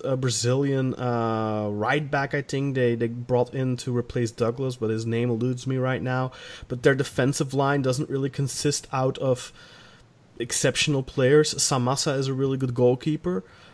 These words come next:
Um, but I, I don't know, I, I just don't think that they have a really good squad. The, the, the thing for me mainly is I don't think they get, can keep this up. But the big question is,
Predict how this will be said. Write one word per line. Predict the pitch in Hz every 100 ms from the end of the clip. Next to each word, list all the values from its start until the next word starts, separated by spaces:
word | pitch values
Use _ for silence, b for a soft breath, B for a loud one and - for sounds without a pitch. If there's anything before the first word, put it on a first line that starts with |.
| B
Um, | 127 123 120 120
but | 120 127 135 - -
I, | - - 165
I |
don't | 196
know, | 214 226
I, | 131
I | 120
just | 135 160 -
don't | 170
think | - 170 165
that | 160
they | 151
have | 139 139 139
a |
really | 131 127 139 139
good | 123 - 131
squad. | - - 123 156 98 113
The, | 107
the, | 101 117
the | 120
thing | 117 185 208
for | - 156
me | 135 131 139 220 233
mainly | 170 151 143 131 -
is | 123 120 - B B B B - _ - -
I | 180
don't | 262 240
think | - 175 147
they | 135
get, | 123 123 120
can | - 123
keep | 110 143 117
this | 113 - 160
up. | 180 - - - -
But | 127
the | 117
big | 131 156 -
question | - 139 - - 123 131
is, | 180 123 -